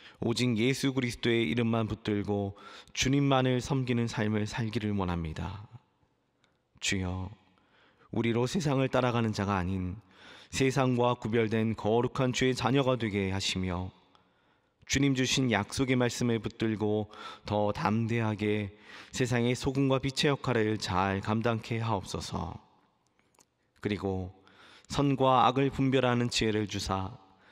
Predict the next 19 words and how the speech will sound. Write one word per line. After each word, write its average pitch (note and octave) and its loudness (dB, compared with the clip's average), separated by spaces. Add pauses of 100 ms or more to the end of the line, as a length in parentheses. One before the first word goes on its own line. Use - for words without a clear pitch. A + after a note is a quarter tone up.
(360)
선한 C3 2
데 C3 4
지혜롭고 A2+ 0 (300)
악한 A#2+ -2
데 B2 2
미련한 C3 2
그리스도인이 C#3 2
되기를 A2+ 0
소망합니다. F#2 -4 (1400)
성령 C#3 2
하나님께서 C3 2
우리의 C3+ 2
길을 B2+ 2
인도하시고 G#2+ -2 (360)
매 A#2 2
순간 B2+ 2
말씀이 B2 2
기억나게 A#2+ 0
하사 G#2+ -2